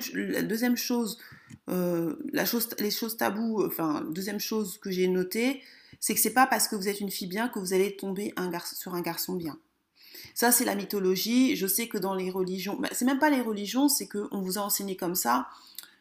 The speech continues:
Je sais que beaucoup de femmes, on leur a enseigné comme ça pour être vi-, vierges, pour qu'elles ne vivent pas l'impudicité. Et ça, je peux le comprendre.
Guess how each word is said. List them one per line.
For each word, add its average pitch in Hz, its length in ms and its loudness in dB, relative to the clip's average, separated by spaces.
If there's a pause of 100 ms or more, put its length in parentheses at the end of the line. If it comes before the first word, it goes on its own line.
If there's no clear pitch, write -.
(140)
Je 180 160 0
sais 247 200 4
que 240 80 -4
beaucoup 196 280 -2
de 202 100 -2
femmes, 208 300 -2
on - 20 -2
leur 180 180 -2
a 180 40 0
enseigné 180 260 -4
comme 180 140 -2
ça 233 140 -2
pour 202 200 -6
être 190 260 -2
vi-, 165 320 -8
vierges, 190 600 -2
pour 180 180 -8
qu'elles 170 540 0
ne 156 80 4
vivent 180 300 -4
pas 180 120 -2
l'impudicité. 165 880 -2 (380)
Et 175 60 0
ça, 208 220 8
je 190 120 -2
peux 196 180 -2
le 208 100 0
comprendre. 180 540 -4